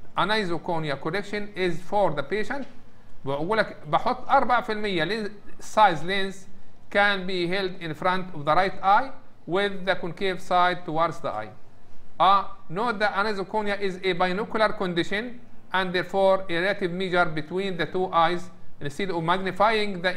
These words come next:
image in the right eye, equal image size are also obtained by magnifying the image of the left eye. يعني أنا ممكن إنه مرات أستخدم magnifying lenses أو minifying lenses.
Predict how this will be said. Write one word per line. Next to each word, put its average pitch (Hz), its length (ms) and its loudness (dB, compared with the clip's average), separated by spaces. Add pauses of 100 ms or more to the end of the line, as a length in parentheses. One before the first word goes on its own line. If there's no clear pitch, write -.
image 165 240 -2 (380)
in 165 140 -2
the 170 100 2
right 202 280 2
eye, 180 320 4 (580)
equal 185 440 0 (120)
image 180 240 -2
size 202 520 2
are 185 320 4
also 190 200 -4
obtained 170 380 -4
by 175 140 2
magnifying 180 1000 2 (320)
the 156 200 -2
image 160 240 -4 (140)
of 139 100 -6
the 135 100 -2
left 117 240 -8
eye. 78 140 -12 (460)
يعني 143 220 2
أنا 185 80 2
ممكن 196 400 -2 (640)
إنه 175 460 2
مرات 170 520 4
أستخدم 143 600 -2
magnifying 196 640 4
lenses 208 360 0 (840)
أو 254 220 6
minifying 180 480 -4
lenses. 165 320 -8